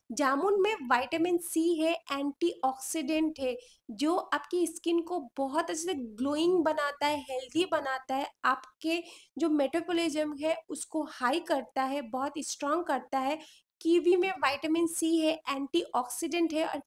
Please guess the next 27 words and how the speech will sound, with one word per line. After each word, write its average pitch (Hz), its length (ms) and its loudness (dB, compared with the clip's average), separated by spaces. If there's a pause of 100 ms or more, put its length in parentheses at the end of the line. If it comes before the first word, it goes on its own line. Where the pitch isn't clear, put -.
कीवी 277 460 0
तो 339 160 0 (240)
आप 269 360 -6
स्मूदी 294 460 -2
बना 254 320 -2
के 320 240 -6
भी 349 120 -2
खा 311 240 -4
सकते 294 400 -6
हो। 247 220 -2 (320)
तो 403 160 -2
सीजन 359 420 0
के 392 180 0
जो 311 200 0
भी 349 140 2
फ्रूट 320 440 0
है, 330 200 4 (160)
उसको 285 340 -8
अपने - 380 -6
डाइट 254 300 -6
पे - 80 -2
इंक्लूड 294 580 -4
करो, 269 280 -2 (380)
ताकि 311 380 -2 (180)
आप 285 200 -4 (120)
हेल्दी 320 320 2
रहो, 302 440 -2